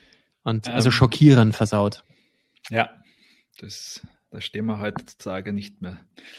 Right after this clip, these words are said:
Speaker 2: so gut da.
Speaker 1: Nee.
Speaker 2: Ähm, ich habe aber
Speaker 1: Boah,
Speaker 2: auch
Speaker 1: das
Speaker 2: ein
Speaker 1: jetzt
Speaker 2: paar
Speaker 1: Entschuldigung, aber das,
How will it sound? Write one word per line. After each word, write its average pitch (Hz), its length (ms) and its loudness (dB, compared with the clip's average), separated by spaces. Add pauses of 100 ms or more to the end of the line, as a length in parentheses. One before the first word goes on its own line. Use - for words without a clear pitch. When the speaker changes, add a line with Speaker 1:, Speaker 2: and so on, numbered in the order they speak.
(220)
Speaker 2:
so 113 200 -8
gut 113 220 -10
da. 123 220 4
Speaker 1:
Nee. 113 200 4 (200)
Speaker 2:
Ähm, 120 540 -4 (200)
ich 135 140 -2
habe 131 180 6
aber 113 140 2
Speaker 1:
Boah, 107 80 0
Speaker 2:
auch 110 60 0
Speaker 1:
das 113 120 -2
Speaker 2:
ein 110 120 0
Speaker 1:
jetzt 101 80 -14
Speaker 2:
paar 104 340 -8 (680)
Speaker 1:
Entschuldigung, 131 280 0
aber 123 60 4
das, 120 180 0